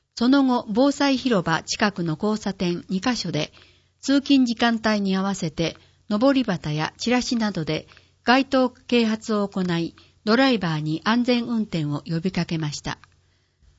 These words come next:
本市では、九月末日現在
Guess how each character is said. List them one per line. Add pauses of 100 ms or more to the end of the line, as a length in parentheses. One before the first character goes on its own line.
本
市
で
は、 (420)
九
月 (200)
末
日
現
在